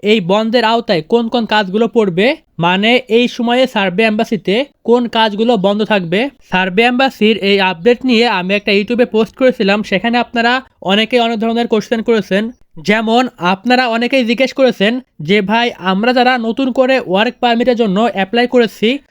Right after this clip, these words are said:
আমাদের কোনো সমস্যা হবে কি না, অথবা আমাদের সময় বেশি লাগবে কি না পারমিট পেতে, এবং আপনাদের যাদের already ফাইলগুলা অনলাইন হয়ে গেছে আগে থেকেই, আপনাদের কোনো সমস্যা হবে কি না?" So,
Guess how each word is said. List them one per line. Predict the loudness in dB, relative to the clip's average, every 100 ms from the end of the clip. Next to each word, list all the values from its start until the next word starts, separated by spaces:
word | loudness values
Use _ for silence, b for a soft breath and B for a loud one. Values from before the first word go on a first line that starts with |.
| _
আমাদের | -4 0 0 0
কোনো | 0 0
সমস্যা | -2 -2 -2
হবে | 0 0
কি | 0
না, | 0 -2 -6 _ -4
অথবা | -2 0 0 0
আমাদের | 0 -2 -2
সময় | -2 -2 0 0
বেশি | 0 0
লাগবে | -2 0 0
কি | 0
না | 0 -2
পারমিট | -2 -2 -2 -4
পেতে, | -2 -2 0 0 -2 _
এবং | 0 2 2 0 -2
আপনাদের | -2 -4 -2 0 2 0
যাদের | 0 0 0
already | 0 0 0 2 2 0 -2
ফাইলগুলা | -2 -2 0 0 2 0
অনলাইন | -2 -2 0 -2 -2
হয়ে | 0 0
গেছে | 0 0
আগে | -2 -2
থেকেই, | -2 -2 0 0 -2 -8 -6
আপনাদের | -4 -2 -2 0
কোনো | 0 -2
সমস্যা | -2 -2 -2
হবে | -2 -2
কি | -2
না?" | -2 -2 -4 _ _ 2
So, | 4 4